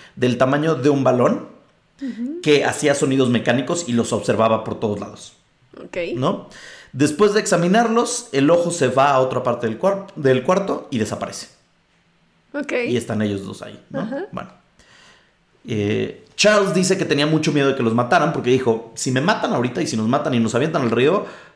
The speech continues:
Speaker 1: pues nadie va a saber qué pasó nunca y no hay forma de que crean que fue un alien y nadie lo suponga". Entonces sintió que pasaron horas en lo que estaba en este examen médico,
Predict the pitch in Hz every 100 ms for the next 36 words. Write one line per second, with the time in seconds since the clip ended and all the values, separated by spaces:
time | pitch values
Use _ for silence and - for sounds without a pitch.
0 | _ _ - 147 151 190 214 247 240 233
1 | 226 220 196 190 - 185 196 190 185 175
2 | 185 185 - 180 196 170 - 185 175 185
3 | 185 165 151 170 175 175 175 175 175 139
4 | 156 160 151 131 135 175 170 123 - -
5 | - - - - - - - 160 175 170
6 | - - 185 175 170 196 202 151 156 151
7 | 151 151 147 160 - - - 117 113 117
8 | 101 123 120 113 113 120 - 113 - 143
9 | 180 196 - -